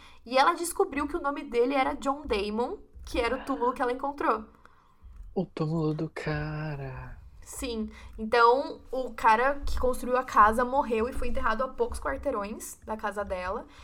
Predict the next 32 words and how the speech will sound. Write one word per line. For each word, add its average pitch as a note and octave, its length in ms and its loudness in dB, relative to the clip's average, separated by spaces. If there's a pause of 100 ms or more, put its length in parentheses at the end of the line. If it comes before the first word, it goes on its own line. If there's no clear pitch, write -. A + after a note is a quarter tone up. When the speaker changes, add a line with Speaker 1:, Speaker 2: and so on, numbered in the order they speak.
(180)
Speaker 1:
E A#3 140 -12
ele A3 180 0
que A#3+ 120 -10
meio - 220 0
que - 80 -10
ficava C4 380 2
indo C#4 200 -8
pra C#4+ 140 -2
casa, C#4 380 2
e D4 80 -8
provavelmente C#4 580 -8
era C#4 200 -2
ele A#3+ 200 0
que C#4+ 220 -10
mandava B3 360 -2
aquelas A#3+ 340 -6
informações A3+ 680 -6
pra A#3+ 160 -8
sair B3 220 -4
da C4 80 -4
casa, C4+ 420 -2
porque - 180 -16
ele G3 120 -10
devia F#3+ 280 -8
achar F#3 240 -2
que E3 80 4
era D#3+ 100 0
a - 20 -6
Speaker 2:
Sim. - 20 -6
Speaker 1:
casa G#3 240 -4
dele G#3+ 220 -4
ainda. A3 360 -8